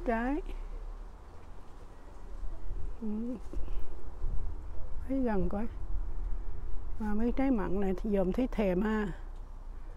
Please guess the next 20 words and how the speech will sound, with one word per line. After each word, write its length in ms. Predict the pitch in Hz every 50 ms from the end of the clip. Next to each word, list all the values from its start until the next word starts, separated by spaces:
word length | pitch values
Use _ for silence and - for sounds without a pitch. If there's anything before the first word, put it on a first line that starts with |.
| - - - - - - - -
Wow, 240 | 220 214 208 208 202
cái 80 | 233 254
mặn 240 | 226 190 180 185
này 180 | 190 185 185 185
dài 420 | 190 185 180 180 180 180 180 175
nè, 100 | 180 180 185 190 -
đỏ 400 | 196 175 160 175 180 208 247 294 302
nè. 80 | 262 185 - - - - - - - - - - - - - - - - - - - - - - - - - - - - - - - - - - - - - - - 240
Mặn 280 | 208 185 175 190 196
trắng 460 | - 233 220 233 269 311 330 349 349
nè. 140 | 320 233 190 156 - - - - - - - - - - - - - - - - - - - - - - - - - - - - - - - - - - - - 214 220 269 - - - -
Ui 220 | - 269 254 226 220
da, 200 | 226 226 226 -
sao 100 | - 247
nhiều, 300 | 226 220 208 196 190 190 - -
nhiều 260 | 196 202 196 180 190
thứ 220 | - 233 247 269
quá 140 | 302 320 294
ha. 180 | 277 262 254 196 - - - - - - - - - - - - - - - - - - - - - - - - - - - - - - - - - - - - -
Plucking. 720 | 226 214 226 247 - - - - 226 220 214 220 202 185 165